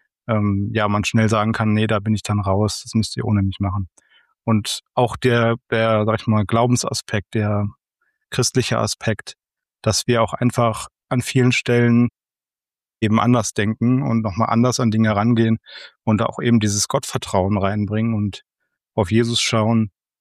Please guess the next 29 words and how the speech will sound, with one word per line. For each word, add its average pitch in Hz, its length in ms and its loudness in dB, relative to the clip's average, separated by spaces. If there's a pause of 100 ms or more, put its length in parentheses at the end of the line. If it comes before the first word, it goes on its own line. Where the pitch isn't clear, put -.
(160)
das 110 360 -4
hat - 160 -4
mich - 240 -2
irgendwie 117 300 2
noch 110 140 -2
mal 107 120 0
mehr, 110 400 0 (720)
ja, 107 160 0
begeistert 107 500 -2
in 104 60 0
dem 104 140 -2
Thema, 107 300 -2
weil 104 240 0 (580)
das - 260 -2
ich 113 140 -4 (140)
schon 113 480 2 (100)
häufig 113 240 0
durchdacht - 420 -2
habe, 123 140 0
aber 104 160 0
diesen 113 360 2 (520)
Aspekt - 460 -4
dann, 107 380 0 (160)
glaub 113 220 -2
ich, - 100 -8
häufig 117 300 -4
einfach 101 220 -4
übersehen 107 560 -2
habe. 95 100 -4